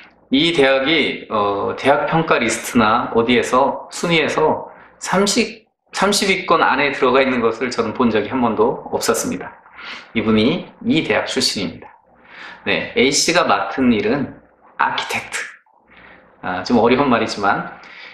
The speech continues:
개발자들이, 어, 공통으로 필요로 하는 기능들이 있습니다. 그 공통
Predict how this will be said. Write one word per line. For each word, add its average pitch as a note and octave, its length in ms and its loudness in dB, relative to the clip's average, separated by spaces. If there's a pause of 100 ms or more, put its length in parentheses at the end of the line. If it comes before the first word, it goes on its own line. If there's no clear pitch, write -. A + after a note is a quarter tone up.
(160)
개발자들이, D#3+ 960 0
어, G2+ 560 -2 (220)
공통으로 F#3+ 800 2
필요로 F3+ 420 4
하는 D3+ 240 0
기능들이 - 440 2
있습니다. - 600 -12 (340)
그 A#2 200 2
공통 C#3+ 840 2